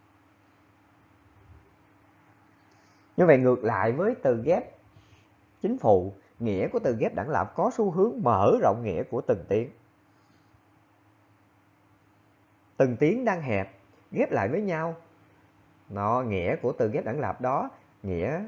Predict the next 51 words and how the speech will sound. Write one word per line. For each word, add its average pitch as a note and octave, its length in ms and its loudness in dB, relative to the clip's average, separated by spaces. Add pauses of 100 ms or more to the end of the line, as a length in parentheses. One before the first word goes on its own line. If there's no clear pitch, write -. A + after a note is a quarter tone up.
(220)
của G#2+ 120 -4
nó C#3 200 -6
sẽ G2+ 260 -8 (180)
rộng F2 220 -2
hơn G2 160 -6
rất G#2 220 -10
nhiều. D#2 160 -10 (420)
Ta F#2 100 -4
gọi D#2+ 300 -6
là E2+ 340 -2 (420)
tính A#2+ 200 -2 (140)
hợp F#2 340 -2
nghĩa, E2 280 -6 (360)
tổng A#2 260 -6
hợp - 340 -6
nghĩa, D3 240 -10 (180)
kết D#4 260 2
hợp G2 240 -4
nghĩa F2 220 -6
lại D#2+ 160 -4
với G2 140 -10
nhau. G2+ 280 -8
Hợp F2+ 260 -4
nghĩa D#2+ 160 -8
ở G2+ 120 -10
đây G2 240 -8 (340)
chúng B2 100 -10
ta G#2+ 180 -6
hiểu D#2+ 160 -8
là A2+ 100 -10
như F2 160 -12
vậy. - 220 -10 (340)
Từ G#2+ 200 -2
ghép G#2 240 -8
đẳng F#2+ 160 -8
lập - 140 -10 (100)
có G#2 100 -8
tính A2+ 260 -10
hợp E2+ 220 -8
nghĩa, C#2+ 160 -12 (160)
nó C#3+ 80 -10
ngược B2+ 320 -4
với C3 220 -2
từ E2+ 140 -4
ghép G2 200 -8
chính D#3 120 -10
phụ D2 240 -10
hả G2 120 -14
các A2+ 140 -10
em E2+ 100 -10
ha. F#2+ 220 -8